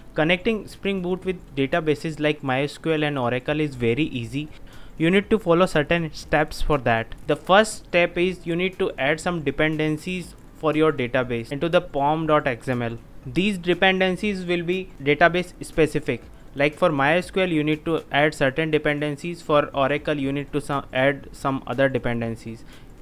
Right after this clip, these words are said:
It depends which type of database you want to connect. The second step will be you need to remove S two dependency from your pom dot X M L. S two dependency is something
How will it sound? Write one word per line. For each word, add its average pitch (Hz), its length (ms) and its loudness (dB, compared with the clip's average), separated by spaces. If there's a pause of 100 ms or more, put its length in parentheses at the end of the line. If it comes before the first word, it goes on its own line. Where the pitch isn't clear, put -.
It 170 120 0
depends 208 420 2
which 147 340 0
type 151 260 6
of 165 140 2
database 151 520 4
you 151 100 2
want 135 260 0
to 139 60 0
connect. 113 420 -4 (280)
The 165 120 4
second 202 440 4
step 190 360 2
will 156 120 2
be 165 120 0
you 147 260 0
need 190 220 0
to 202 100 4
remove 160 500 2
S 139 160 2
two 208 160 0
dependency 147 720 0
from 151 300 -2
your 156 160 2
pom 139 340 -2
dot 139 160 2
X 117 220 -4
M 113 120 -2
L. 110 120 -8 (120)
S 139 140 2
two 208 140 -4
dependency 185 640 0
is 196 80 -6
something 180 560 -2